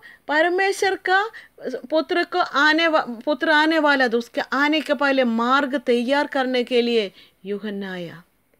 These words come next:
उन्होंने ये नहीं बोला, "मैं हूँ मार्ग", उनको बोल नहीं सकता। बहुत हम्बल करने वाला, उनको मालूम है मेरे पीछे आने वाला एक व्यक्ति है, वही है सच, सच, सच्चाई मार्ग वही है, वो ये मार्ग, एक ही मार्ग है।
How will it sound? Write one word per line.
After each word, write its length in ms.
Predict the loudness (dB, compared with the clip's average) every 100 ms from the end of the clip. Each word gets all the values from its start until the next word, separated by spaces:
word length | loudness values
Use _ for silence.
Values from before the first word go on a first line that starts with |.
| _ _ _ _ _ -12
उन्होंने 360 | -8 -2 0
ये 200 | 2 2
नहीं 180 | 4 2
बोला, 240 | 2 2
"मैं 200 | 2 0
हूँ 180 | 2 2
मार्ग", 560 | 2 2 0 -4 -10 -16 _ _ _ _ _ _ _ _ _ _ -10
उनको 160 | -6
बोल 300 | -2 0 0
नहीं 120 | 0
सकता। 460 | -2 -2 -2 -8 -8 _ _ _ _ _ _ _ _
बहुत 420 | -16 -14 -12 -12
हम्बल 440 | -12 -12 -10 -10 -10
करने 340 | -10 -10 -10
वाला, 300 | -10 -10 -12
उनको 500 | -16 -20 _ -8 -4
मालूम 420 | -2 0 2 2
है 160 | 0 -6
मेरे 240 | -8 -8
पीछे 400 | -8 -10 -10 -8
आने 380 | -8 -6 -8 -6
वाला 240 | -6 -6 -6
एक 140 | -8
व्यक्ति 380 | -8 -8 _ -8
है, 120 | -8 -12 -20 -4
वही 240 | 0 4
है 80 | 2
सच, 460 | 2 -2 -4 -8 -8 -8 -14 -14 -4
सच, 260 | -4 -2
सच्चाई 580 | -4 -2 -2 -2 0 2
मार्ग 320 | 2 0 0
वही 300 | 0 0 0
है, 200 | -4 -10 _ _ _ _ _ _ -4
वो 200 | 0 4
ये 220 | 4 4
मार्ग, 360 | 2 2 2 2
एक 180 | 0 2
ही 100 | 2
मार्ग 400 | 4 2 0 -4
है। 200 | -8